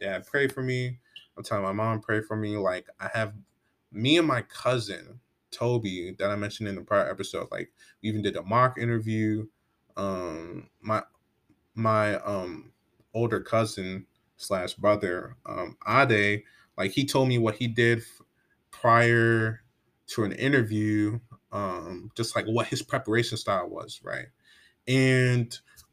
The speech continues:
um, I'm following everything to the T, right? Like, and mind you, like, like I said, I'm doing well that semester, right? So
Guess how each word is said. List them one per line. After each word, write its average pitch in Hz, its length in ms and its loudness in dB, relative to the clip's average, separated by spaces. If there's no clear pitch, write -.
um, 117 320 2
I'm 151 160 2
following 151 420 4
everything 139 440 4
to - 120 -6
the 104 140 0
T, 131 340 0
right? 101 400 0
Like, 92 300 -2
and 165 300 8
mind 170 340 2
you, 135 80 2
like, 113 320 0
like 117 160 2
I 101 80 2
said, 131 240 -2
I'm 104 180 -4
doing 104 260 -4
well 117 140 2
that 117 180 0
semester, 92 380 -8
right? 92 240 -10
So 107 300 -6